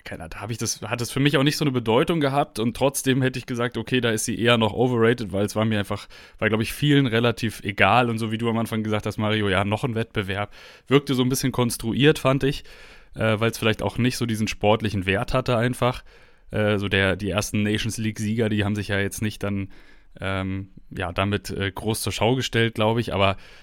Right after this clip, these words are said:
äh, trotzdem ist er, ist sie jetzt noch ein bisschen underrated, aber was du sagst, Anton, ist auch ganz spannend, weil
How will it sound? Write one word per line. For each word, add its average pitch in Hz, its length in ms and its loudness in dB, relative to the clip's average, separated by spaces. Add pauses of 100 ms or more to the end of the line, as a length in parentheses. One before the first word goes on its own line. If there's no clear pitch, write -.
(280)
äh, 98 360 2
trotzdem 160 920 2 (320)
ist 143 160 0
er, 147 80 6
ist 135 260 0
sie 135 100 0
jetzt 127 320 2
noch 156 120 4
ein 143 80 2
bisschen 143 260 0
underrated, 156 500 4
aber 123 280 4
was 123 160 0
du 143 100 0
sagst, 139 260 2
Anton, 131 260 2
ist 123 80 0
auch 123 120 0
ganz 123 180 -2
spannend, 131 240 2
weil 113 220 2